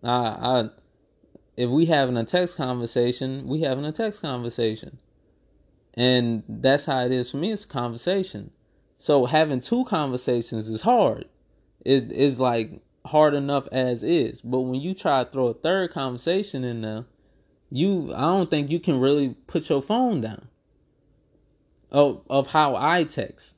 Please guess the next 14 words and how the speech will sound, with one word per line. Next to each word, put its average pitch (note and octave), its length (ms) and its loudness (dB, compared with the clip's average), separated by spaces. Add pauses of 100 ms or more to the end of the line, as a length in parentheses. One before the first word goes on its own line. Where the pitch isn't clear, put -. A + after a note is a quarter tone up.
(120)
of A2+ 140 -12
how C3+ 260 -2
I D#3+ 60 -2
text. - 480 -10 (540)
Now, B2+ 260 0
of B2 60 -6
course, E3 360 4
like, A#2 260 -2
sometimes C#3 800 -2 (280)
you D3 180 4
will C3+ 140 6
leave D3 240 6
that B2+ 200 0
message. C3+ 680 0